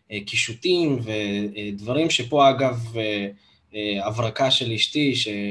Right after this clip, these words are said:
שבאה ואמרה, "יש בארצות הברית, אה, את הבייבי שאואר", כל המ-, כל החגים, אה, וימים המיוחדים שהם אוהבים לחגוג לפני שהילד נולד, והיא ראתה שבאמזון מוכרים כל דבר בנפרד, ואין בנדלים.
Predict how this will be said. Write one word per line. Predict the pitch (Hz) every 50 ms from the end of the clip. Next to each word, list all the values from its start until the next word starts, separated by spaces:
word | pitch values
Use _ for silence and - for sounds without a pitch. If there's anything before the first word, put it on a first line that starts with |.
| 101 98
שבאה | 95 - 101 95 101 123 123 117
ואמרה, | 110 104 104 110 117 127 120 120 110 107
"יש | 110 113 110 - 117
בארצות | 117 117 110 107 104 101 101 - - 123 117
הברית, | 107 101 104 117 127 123 120 -
אה, | 123 110 107 104 101
את | 98 101 101
הבייבי | 98 98 95 92 113 139 151 151 143
שאואר", | - - 123 110 107 101 104
כל | - 117 117 117
המ-, | 117 110 107 101 - _ - - _ _ -
כל | - 117 113
החגים, | 117 117 113 113 110 107 107 107 107 104 104 101 - - 113 107 120 135 139 131 123
אה, | 120 113 110 110 104
וימים | 104 110 110 107 104 107 107 104 104 107 107 107 117 131 139 139
המיוחדים | 131 123 117 117 - 110 117 127 127
שהם | - 120 110 110
אוהבים | 113 135 127 127 120
לחגוג | 117 - - 131 120 117
לפני | 113 104 - - 117 117
שהילד | 117 117 110 110 113 110
נולד, | 104 98 101 110 139 185 202 208 202 - - - - - - _ _ -
והיא | 113 120 123
ראתה | 131 156 185 214 254
שבאמזון | 240 - 165 143 143 143 156 170 165 160 143
מוכרים | 139 139 - 147 156 147
כל | 147 135 123
דבר | 131 120 127 123
בנפרד, | 120 120 120 120 120 120 - 110 101 98 95 98 101 104 104 104
ואין | 107 107 107 107 107 107 107 107 107 110 110 107 110 107 - - 147 151 143
בנדלים. | 143 147 156 151 151 131 110 101 98